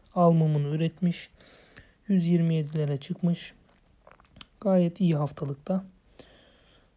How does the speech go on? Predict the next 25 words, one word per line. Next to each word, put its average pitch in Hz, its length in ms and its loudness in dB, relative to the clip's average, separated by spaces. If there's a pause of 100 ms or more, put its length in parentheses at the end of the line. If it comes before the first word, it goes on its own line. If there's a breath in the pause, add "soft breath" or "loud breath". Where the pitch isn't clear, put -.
(120)
Destek 196 420 -4
direncine 151 420 0
bakalım. 147 420 -2 (960 soft breath)
Gayet 165 440 2
iyi. 143 240 -4
Bütün 185 220 2
ortalamanın 160 680 0
üzerinde 151 400 2
mumlar. 143 480 -4 (1000 soft breath)
Şu - 200 -14
şekilde 147 460 -6
göstereyim 143 500 -8
size. 160 320 -6 (1700 soft breath)
Şu - 260 -8
ortalamamız 165 960 -2
yüz 170 180 0
on 170 160 4
dokuz - 240 -8
T 135 220 -6
L'de. 156 240 -4
Şu 185 200 -4
an 165 160 0
yüz 156 260 -2
yirmi 151 280 -2
yedide. 143 400 -6